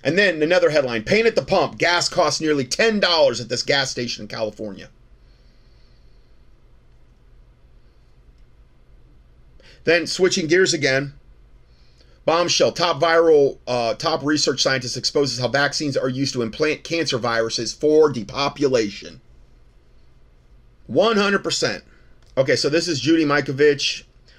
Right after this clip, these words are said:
worked with, personally with Doctor, uh,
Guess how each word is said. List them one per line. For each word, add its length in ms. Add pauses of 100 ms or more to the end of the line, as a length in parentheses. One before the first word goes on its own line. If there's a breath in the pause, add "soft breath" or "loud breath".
(360 soft breath)
worked 340
with, 440 (800)
personally 420
with 180
Doctor, 520
uh, 380